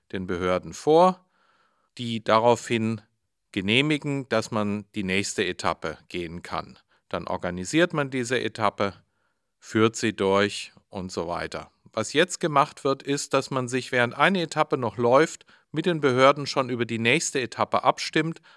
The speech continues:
man also dann schon genau plant, beispielsweise,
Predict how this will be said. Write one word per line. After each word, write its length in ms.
man 200
also 260
dann 280
schon 240
genau 300
plant, 460
beispielsweise, 840